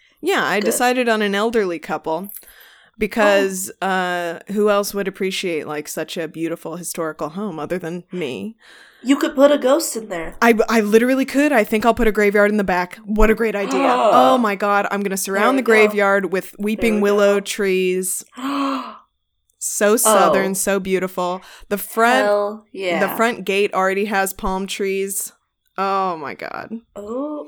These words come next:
Speaker 2: yep. Sold.
Speaker 1: Mm.
Speaker 2: Sign me up.
Speaker 1: If architecture wasn't the most boring field to possibly study on Earth,
Speaker 2: Also, I've heard
Speaker 1: I would have
Speaker 2: that
Speaker 1: loved it.
Speaker 2: majoring in it is incredibly difficult.
Speaker 1: Oh, my,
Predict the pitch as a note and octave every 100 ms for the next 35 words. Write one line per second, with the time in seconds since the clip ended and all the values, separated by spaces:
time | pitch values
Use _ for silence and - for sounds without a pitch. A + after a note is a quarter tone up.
0 | - G3 F3 - - _ _ _ - -
1 | G#3 G3 G3 G3 C#4 C#4+ C#4 C4+ A#3+ G3+
2 | G3 G#3+ F#3+ F3+ E3+ - A3 A3+ C4+ C#4
3 | - C#4+ B3 - F#3+ C#3 D#3+ _ _ _
4 | _ - G3+ G3+ G3+ G3 G3 F#3+ F#3+ F#3
5 | E3+ G3 G#3 A3 A3 G#3+ F#3+ F3+ F#3+ G#3+
6 | - G#3 F#3+ F#3 F3 F#3+ F#3 F#3 - F#3+
7 | F#3 G3 F#3 E3 F3 A3 - - - D4
8 | F#4 - B4+ G#4+ F#4+ C4 B3 C4 E4 F3+
9 | A#3+ G#3+ F4 G#3 A3 C4+ C4+ C4+ C4+ E4
10 | D#4 A#3 A#3 A#3 A3 - A3+ G#3 G3 F#3+
11 | E3 E3+ - D3 D4+ F4 A3 G#3 A#3 B3
12 | G#3